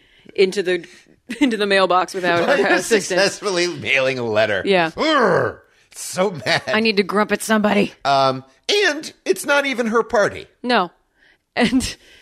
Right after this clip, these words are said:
Speaker 2: I, I mean, it's, it, it, it could be that they're, they're petty enough to make a everybody in town and then Charlie Brown, like, two separate lists, or it could be Lucy just being a blockhead.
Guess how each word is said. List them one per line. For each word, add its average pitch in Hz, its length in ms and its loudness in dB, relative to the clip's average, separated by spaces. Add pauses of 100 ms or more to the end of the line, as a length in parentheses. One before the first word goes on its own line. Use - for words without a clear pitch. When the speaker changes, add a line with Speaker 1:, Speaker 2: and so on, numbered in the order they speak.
(340)
Speaker 2:
I, 254 160 0
I 254 60 2
mean, 254 180 2
it's, 262 300 -2
it, - 360 -4
it, - 220 -2 (460)
it 214 160 4
could 240 200 0
be 240 140 0
that 220 180 0
they're, 208 260 2
they're 190 160 2
petty 196 300 2
enough 202 260 0
to 202 120 -4
make 180 260 0
a 180 260 2 (180)
everybody 180 480 2
in 175 80 2
town 175 360 2
and 170 200 -4
then 165 140 0
Charlie 170 320 0
Brown, 170 380 0
like, 170 240 -2
two 190 140 -4
separate 175 360 -6
lists, 180 400 -4
or 180 160 4
it 175 100 0
could 175 240 -2
be 165 160 2
Lucy 160 320 -2
just 156 220 -4 (280)
being 175 280 -2
a 160 40 -4
blockhead. 160 600 0